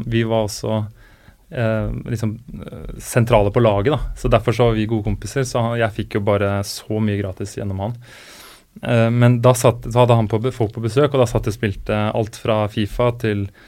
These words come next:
sånn, det der olympiske spillet på Nintendo, da, sånn at du skulle løpe hundre meter, og så skulle du bare trykke sånn. <laughs> Eh, men det var masse forskjellige sånne ting, da. Og da satt jeg bare rett over skulderen hans og stirret på hånda hans i et halvt år, kanskje. Og så han spilte,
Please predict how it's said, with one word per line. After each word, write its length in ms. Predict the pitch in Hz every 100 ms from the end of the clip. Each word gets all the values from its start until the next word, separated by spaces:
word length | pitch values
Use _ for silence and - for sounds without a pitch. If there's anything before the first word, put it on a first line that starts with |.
| _
sånn, 380 | - 117 107 104 107
det 80 | 110
der 80 | 107
olympiske 800 | 131 113 98 - 110 - - 117
spillet 400 | 113 101 143 - -
på 160 | 117 107 113
Nintendo, 400 | 104 107 95 104
da, 80 | 107
sånn 160 | 110 104
at 80 | 101
du 80 | 107
skulle 400 | 107 104 120 131
løpe 160 | 117 117
hundre 160 | 110 92
meter, 240 | 95 - 101
og 0 |
så 80 | 104
skulle 160 | 107
du 80 | 107
bare 160 | 104 101
trykke 240 | 101 107 113
sånn. 160 | 139
<laughs> 60 | - - - - -
Eh, 160 | 147 135
men 160 | 135
det 80 | 143
var 160 | 151 170
masse 240 | 147 123
forskjellige 320 | 151 143 127
sånne 160 | 135 117 139
ting, 80 | 165
da. 140 | 123 135
Og 80 | 143
da 80 | 156
satt 320 | - 113 -
jeg 80 | 127
bare 140 | 120 117
rett 80 | 120
over 160 | 110
skulderen 320 | - 98 95 127
hans 100 | 139 -
og 80 | -
stirret 400 | - 113 104 -
på 80 | 104
hånda 240 | 95 107
hans 140 | 139 - _ _ _ _ _ _ -
i 80 | 131
et 140 | 120 -
halvt 280 | 104 101 95
år, 40 | 95
kanskje. 220 | 95 139 - _ _ -
Og 80 | 127
så 200 | - 110
han 100 | 107
spilte, 380 | 110 107 -